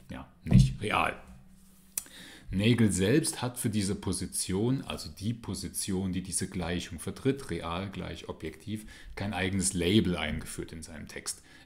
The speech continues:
Ähm, wir können das der Einfachheit halber hier in dem Zusammenhang als Objektivismus bezeichnen. So, und die Frage, die wir uns heute zum Abschluss dieses Textes stellen wollen, ist,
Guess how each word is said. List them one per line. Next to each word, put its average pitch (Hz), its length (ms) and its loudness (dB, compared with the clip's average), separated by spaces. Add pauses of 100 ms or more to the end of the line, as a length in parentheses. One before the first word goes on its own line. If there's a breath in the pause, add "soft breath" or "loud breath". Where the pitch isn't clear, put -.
Ähm, 82 360 -4
wir 87 160 -4
können 110 340 2
das 98 320 0
der 85 280 -2
Einfachheit 90 440 -4
halber 82 400 -4 (300 loud breath)
hier 95 260 0
in 85 120 -4
dem 92 260 -2
Zusammenhang 85 560 -4 (180)
als - 400 -6
Objektivismus 80 1200 -4
bezeichnen. - 600 -8 (840)
So, 143 280 4 (240 loud breath)
und 135 80 4
die 131 80 8
Frage, 160 520 2 (240 loud breath)
die 110 120 2
wir 110 60 4
uns 107 180 2
heute 185 480 8
zum - 340 -2
Abschluss 143 520 0
dieses 131 400 0
Textes - 500 -4
stellen 107 560 0
wollen, 117 340 2
ist, 117 320 -2